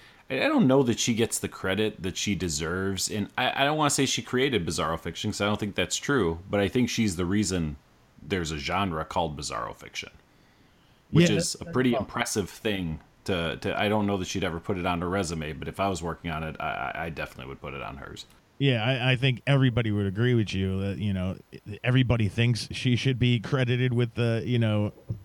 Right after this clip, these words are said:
Speaker 2: not creating it, but championing it, championing it. But, uh, you know, when I, when I interviewed her, when I spoke to her,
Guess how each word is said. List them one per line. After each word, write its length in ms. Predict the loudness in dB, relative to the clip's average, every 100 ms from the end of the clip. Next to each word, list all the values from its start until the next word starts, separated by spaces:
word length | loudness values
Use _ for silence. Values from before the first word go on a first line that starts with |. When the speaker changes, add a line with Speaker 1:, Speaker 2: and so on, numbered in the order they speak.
| -18 -20 -14 -4
Speaker 2:
not 300 | -2 -2 -4
creating 500 | -2 0 2 4 4
it, 220 | 2 2
but 180 | 0 0 -6 -20 -14
championing 680 | -2 2 4 4 4 6 4
it, 60 | 2 -4 -20 _ -20 -6
championing 800 | 0 0 2 4 6 6 6 4
it. 120 | 2 _ _ _ -20 _ _ -4
But, 380 | 2 2 2
uh, 360 | 2 2 0 -2 -6 -6
you 120 | -2
know, 140 | 0 0
when 140 | 0
I, 240 | 2 2
when 240 | 2 0 2
I 160 | 4
interviewed 420 | 4 2 2 2 2
her, 140 | 2
when 100 | 2
I 120 | 2
spoke 360 | 2 0 -2 2
to 120 | 2
her, 240 | 4 2